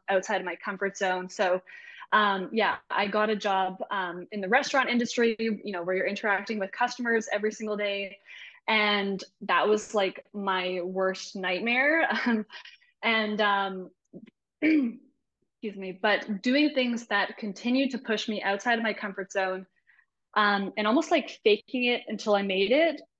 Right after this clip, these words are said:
was something that was really beneficial for me. So, um, when I, like, was in school, I would often, like, have my head down. I would be, like, doing everything I can to hide my blushing.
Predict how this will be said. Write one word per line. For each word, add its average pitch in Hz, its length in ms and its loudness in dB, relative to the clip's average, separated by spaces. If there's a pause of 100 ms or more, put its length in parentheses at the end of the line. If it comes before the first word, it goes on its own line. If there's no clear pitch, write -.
was 196 340 0
something 226 320 -2
that 196 120 -2
was 190 180 -6
really 202 280 2
beneficial 190 520 -2
for 196 100 -8
me. 175 180 -4
So, 190 400 0 (500)
um, 196 500 0 (920)
when 233 440 2 (160)
I, 214 480 2 (140)
like, 196 280 2
was 208 220 -6
in 196 100 -6
school, 254 600 4
I 214 200 4
would 269 160 4
often, 208 640 0
like, 185 340 -2 (160)
have 233 240 2
my 247 100 -2
head 220 300 0
down. 196 460 -6
I 202 140 0
would 208 160 0
be, 202 140 -2
like, 190 220 -2 (100)
doing 214 220 0
everything 269 320 0
I 240 100 2
can 202 380 -8 (100)
to 190 280 4 (580)
hide 190 560 0
my 196 160 -4
blushing. 190 760 -2